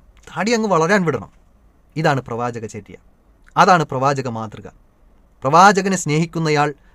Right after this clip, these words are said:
അല്ലെങ്കിൽ പ്രവാചകനെ എതിരിടാത്ത ഒരാൾ എന്ത് ചെയ്യണം? ആ താടിയെ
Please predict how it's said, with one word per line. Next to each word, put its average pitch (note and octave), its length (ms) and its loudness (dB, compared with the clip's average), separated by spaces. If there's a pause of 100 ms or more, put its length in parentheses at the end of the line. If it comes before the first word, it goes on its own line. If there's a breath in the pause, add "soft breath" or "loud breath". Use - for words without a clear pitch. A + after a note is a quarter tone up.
(120)
അല്ലെങ്കിൽ F#3 240 0
പ്രവാചകനെ F#3 580 2
എതിരിടാത്ത E3+ 500 0
ഒരാൾ D#3+ 200 0
എന്ത് D#3 160 -2
ചെയ്യണം? D3 300 -4 (440)
ആ C#3+ 120 -2
താടിയെ C#3 520 -6